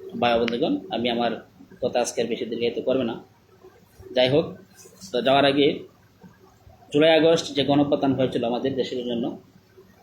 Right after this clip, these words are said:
ঐতিহাসিক যে মানুষ মারা গেছে ওই জুলাই গণ-, জুলাই আগস্ট গণঅভ্যুত্থানে, এটাকে ঐতিহাসিক বলেই ভাবতে হবে। তো আমরা কি এটা ঐতিহাসিক গণঅভ্যুত্থান হিসেবে বিবেচনা করবো? আজকে সেটা ঘোষণা করা হলো।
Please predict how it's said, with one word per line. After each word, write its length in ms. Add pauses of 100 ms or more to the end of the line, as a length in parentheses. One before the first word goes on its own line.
(640)
ঐতিহাসিক 640 (1500)
যে 180
মানুষ 340
মারা 180
গেছে 380 (720)
ওই 140
জুলাই 240
গণ-, 380
জুলাই 200
আগস্ট 240
গণঅভ্যুত্থানে, 500 (800)
এটাকে 220
ঐতিহাসিক 640 (680)
বলেই 220
ভাবতে 240
হবে। 140 (720)
তো 60
আমরা 180
কি 100
এটা 400 (120)
ঐতিহাসিক 380
গণঅভ্যুত্থান 380
হিসেবে 140
বিবেচনা 300
করবো? 300 (800)
আজকে 220
সেটা 180
ঘোষণা 260
করা 180
হলো। 140